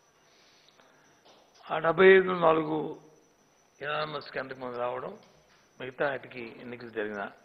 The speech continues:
నేపథ్యం అందరికీ తెలిసిన విషయమే. ఆ ఎన్నికల ఫలితాలు దాదాపుగా నూటికి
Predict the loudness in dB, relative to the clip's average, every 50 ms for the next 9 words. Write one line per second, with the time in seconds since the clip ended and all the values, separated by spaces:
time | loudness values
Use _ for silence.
0 | -8 -6 -6 -4 -4 -6 -8 -6 -8 -8 -8 -8 -10 -12 -12 -12 -12 -12 -12 -12
1 | -14 -14 -14 -14 -14 -12 -12 -14 -14 -18 -20 _ _ _ _ -20 -20 -20 -20 _
2 | _ _ _ -20 _ _ _ _ -20 -20 -20 -20 -20 _ _ _ _ _ _ _
3 | _ -6 0 2 4 4 4 2 2 2 2 2 4 4 2 4 6 4 4 4
4 | 6 6 4 6 8 8 8 8 8 4 -2 0 0 0 0 -4 -16 -20 -20 -20
5 | -20 _ _ _ _ _ _ _ _ _ _ _ _ _ _ _ _ -12 -8 -6
6 | -6 -6 -6 -8 -8 -8 -14